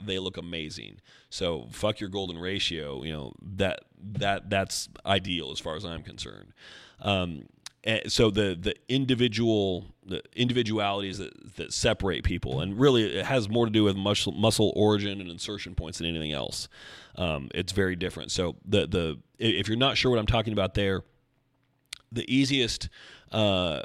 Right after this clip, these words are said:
way to, uh, to visualize it is you can see, like, if you, uh, flex your bicep and then look at where, uh, there, there's kind of s-, space in the crook of your elbow before the bicep really starts to peek off your arm.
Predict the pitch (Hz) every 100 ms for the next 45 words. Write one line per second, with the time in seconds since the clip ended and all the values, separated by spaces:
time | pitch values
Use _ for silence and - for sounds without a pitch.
0 | - 78 98 107 107 107 - 110 98 92
1 | 90 85 73 - 92 110 104 95 82 90
2 | 76 - 98 98 127 113 98 - 135 120
3 | 98 90 87 - - 104 - 113 110 104
4 | 104 - - - _ - 101 95 87 80
5 | - 143 131 131 107 98 - 60 - -
6 | _ _ - 113 110 107 104 98 - 113
7 | 135 147 117 117 113 110 107 - - _
8 | - 101 85 98 107 104 98 - 113 90
9 | - - - - 139 123 95 - - 113
10 | 107 - 135 131 104 107 98 113 120 120
11 | 104 110 107 92 104 110 - 110 - 101
12 | 110 107 104 - 104 107 - 90 - 117
13 | 107 104 - 92 73 92 107